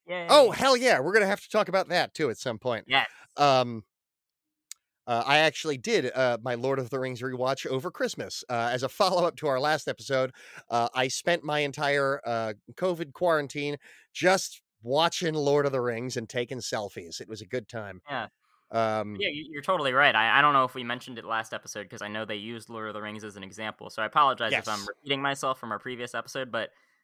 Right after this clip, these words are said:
Speaker 1: the concept of crossing the threshold in, in the hero's journey when you leave the known world and enter the unknown world is literally a
Speaker 2: <laughs>
Speaker 1: scene of, like, "Well, this is it. If I
Speaker 2: <laughs> If
Speaker 1: take one
Speaker 2: I
Speaker 1: more
Speaker 2: take
Speaker 1: step,
Speaker 2: one more
Speaker 1: there'll be
Speaker 2: step.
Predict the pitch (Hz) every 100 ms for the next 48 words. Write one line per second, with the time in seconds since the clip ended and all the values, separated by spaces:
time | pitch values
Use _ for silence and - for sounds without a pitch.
0 | _ - - 170 175 170 151 139 - -
1 | 151 - 123 110 123 123 - 117 98 98
2 | - 110 104 - 104 101 117 104 - 110
3 | 101 101 101 98 107 110 117 107 107 110
4 | 110 101 101 101 101 95 104 117 101 101
5 | - 175 151 117 110 107 101 98 _ _
6 | _ - 156 143 185 185 156 135 123 339
7 | - - 339 170 151 131 120 117 117 110
8 | - - - - - 139 - 440 330 277
9 | 403 - - _ - - 226 131 127 143
10 | 139 143 139 143 196 185 165 220 214 220
11 | 233 226 185